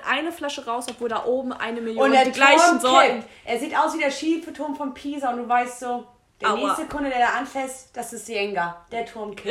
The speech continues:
Speaker 1: Ist so einfach, ja. Und dann hab ich ihn gesehen, wie er diesen Sechserträger aufreißt, obwohl oben noch eine Million dieselben Flaschen liegen, einzeln. Und ich geh so hin, weil ich war so wütend. Ich war so wütend, vor allem, weil ich dort auch gerade aufgeräumt habe. Und ich sag so,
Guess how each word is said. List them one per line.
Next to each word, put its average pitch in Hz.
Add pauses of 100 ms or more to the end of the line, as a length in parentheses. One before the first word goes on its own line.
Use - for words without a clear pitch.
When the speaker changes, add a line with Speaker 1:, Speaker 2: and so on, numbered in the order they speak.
Speaker 1:
Ist -
so 220
einfach, 208
ja. 226
Und 220
dann 240
hab 262
ich 269
ihn 247
gesehen, 247
wie 240
er 220
diesen 220
Sechserträger 226
aufreißt, 208
obwohl 208
oben 226
noch 208 (640)
eine 240
Million 226 (120)
dieselben 226
Flaschen 214
liegen, 202
einzeln. 220 (720)
Und 240
ich 226
geh 233
so 220
hin, 226
weil 196
ich -
war 196
so 196
wütend. 190
Ich -
war 226
so 226
wütend, 233
vor 240
allem, 233
weil 220
ich 226
dort 226
auch 220
gerade 233
aufgeräumt 196
habe. 180 (840)
Und 220
ich 226
sag 233
so, 233